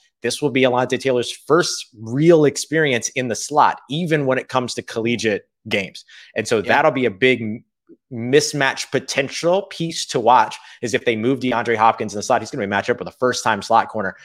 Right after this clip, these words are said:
Speaker 1: but a
Speaker 2: Right.
Speaker 1: hyper-confident, hyper-athletic, hyper-physical slot corner there. So it might be inexperienced, but he's gonna have all the confidence in the world that he's gonna be able to get it done for sure.
Speaker 2: That's interesting. And I actually wanna ask you a question on the other side of it. We talk about
Speaker 1: Mm-hmm.
Speaker 2: this matchup, Titans wide receiver.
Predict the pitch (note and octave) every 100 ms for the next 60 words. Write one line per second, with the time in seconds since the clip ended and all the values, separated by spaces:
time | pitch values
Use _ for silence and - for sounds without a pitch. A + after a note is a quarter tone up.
0 | _ A2+ G#2+ F#2 B2+ A#2+ D3 D3 C3+ -
1 | - C3+ C3 C3 A#2 A2 - _ _ -
2 | A#2 C#3 C#3 B2+ A#2 G#2+ A2+ A2 G#2 -
3 | _ _ - B2+ - A2+ - C#3 A2+ B2
4 | - G2 F2+ - - - A2+ G2+ - A2
5 | F#2+ E2+ - _ F#2+ G#2 C2+ A2 A2 D#3
6 | E3+ D#3+ D3 - D3+ A2+ G2 - _ -
7 | G#2 F#2+ B2+ G#2+ A2 G#2 G#2+ A#2+ A2+ A#2+
8 | A#2 A2+ A2 G#2+ G#2 G2 G#2 F#2 F2+ F#2
9 | F2 F2 E2 E2 E2 E2+ D2+ - - D#2+
10 | - _ _ _ _ _ _ D3+ A#3+ B3+
11 | A#3 F3+ D#3 E3+ E3 A#3 C#4+ - F#3+ F#3
12 | D#3+ E3+ F3 - G3+ A#3+ E3+ D#3 - D#3+
13 | D3+ C#3+ C#3+ G3 D#3+ D3+ B2 A#2+ A#2+ D3
14 | D3 F3 F3 E3 - C3+ E3 D#3+ - D#3
15 | - E3+ E3 D3+ D#3+ D3+ D3 F#3 F3